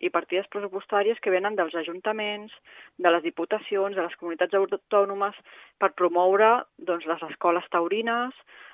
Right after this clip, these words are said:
a comprar entrades per regalar-les a les places de bous, organitzar espectacles. Per tant, al final nosaltres hem calculat que aproximadament estaríem parlant de cinc-cents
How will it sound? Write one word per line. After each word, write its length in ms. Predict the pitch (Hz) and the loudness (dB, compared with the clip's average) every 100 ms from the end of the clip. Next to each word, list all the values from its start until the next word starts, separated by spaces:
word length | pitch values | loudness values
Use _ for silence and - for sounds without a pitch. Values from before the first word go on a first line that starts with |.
| _ | _
a 480 | - 180 175 175 165 | 2 4 6 4 2
comprar 400 | 185 175 196 190 | 0 2 2 4
entrades 480 | 196 196 196 190 196 | 4 6 8 6 4
per 80 | 196 | 0
regalar-les 800 | 180 170 170 180 196 196 175 175 | 2 4 8 8 6 4 0 0
a 140 | - 165 | -4 -4
les 100 | - | -6
places 320 | 190 175 180 160 | -6 -6 -6 -4
de 80 | |
bous, 480 | 160 214 233 247 254 - - _ | 2 4 4 2 -4 -18 -20 _
organitzar 520 | 180 185 175 165 185 | -4 0 -2 0 -4
espectacles. 880 | - 170 - 214 233 233 226 226 - | -2 -4 0 0 2 2 2 0 -4
Per 140 | 196 - | -8 0
tant, 240 | 180 196 254 _ _ _ _ _ _ - | 0 0 -8 _ _ _ _ _ _ -6
al 80 | 185 | -2
final 320 | - 185 202 | 2 2 4
nosaltres 320 | 247 220 254 | 2 4 4
hem 80 | 269 | 4
calculat 480 | 240 214 196 175 - | 2 2 4 4 4
que 80 | 262 | -2
aproximadament 720 | 220 - 196 180 208 196 233 | -2 -12 0 2 2 -2 -4
estaríem 320 | - 196 220 | -2 -2 0
parlant 240 | 214 190 | 0 0
de 80 | 240 | -2
cinc-cents 400 | 247 196 - 190 | -4 -8 -6 -6